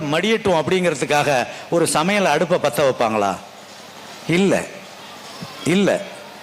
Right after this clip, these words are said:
நம்ம ஓம் சக்தி ஐயா சொல்றப்ப ஒரு நல்ல வார்த்தையை சொன்னார், நான் கவனிச்சேன். "நான் என்னமோ அரிசின்னா என்ன, நம்ம தான் வாங்கி திங்கிறோமே, இது என்ன அரிசி திருவிழான்னு ஒண்ணு எப்பொழுதும் பால ஐயா சொல்லிட்டு இருக்காரு, இல்ல ரவி ஐயா சொல்லிட்டு இருக்காரு" அப்படின்னு சொன்னோம் இல்லையா?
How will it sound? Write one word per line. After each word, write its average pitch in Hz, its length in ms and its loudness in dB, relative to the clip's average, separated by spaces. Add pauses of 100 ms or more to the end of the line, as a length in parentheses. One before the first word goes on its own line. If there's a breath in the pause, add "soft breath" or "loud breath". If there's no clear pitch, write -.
(160)
நம்ம 151 300 2
ஓம் 220 180 2
சக்தி 196 240 2
ஐயா 175 240 4
சொல்றப்ப 170 380 2
ஒரு 151 200 2
நல்ல 196 240 4
வார்த்தையை 160 340 2
சொன்னார், 104 380 0 (600)
நான் 131 180 0
கவனிச்சேன். 127 420 -2 (1300)
"நான் 123 260 0
என்னமோ 208 400 2
அரிசின்னா 208 540 2
என்ன, 190 240 -2
நம்ம 139 160 0
தான் 180 200 2
வாங்கி 180 280 0
திங்கிறோமே, 160 500 0
இது 139 160 2
என்ன 160 200 0
அரிசி 156 200 -4
திருவிழான்னு 143 500 0
ஒண்ணு 135 280 0
எப்பொழுதும் 139 400 -2
பால 143 220 2
ஐயா 127 200 0
சொல்லிட்டு 113 280 -2
இருக்காரு, 107 360 0 (520 loud breath)
இல்ல 131 260 2
ரவி 147 240 0
ஐயா 123 240 2
சொல்லிட்டு 117 280 -2
இருக்காரு" 98 380 0 (1080 loud breath)
அப்படின்னு 165 380 0
சொன்னோம் 123 340 0
இல்லையா? 110 300 0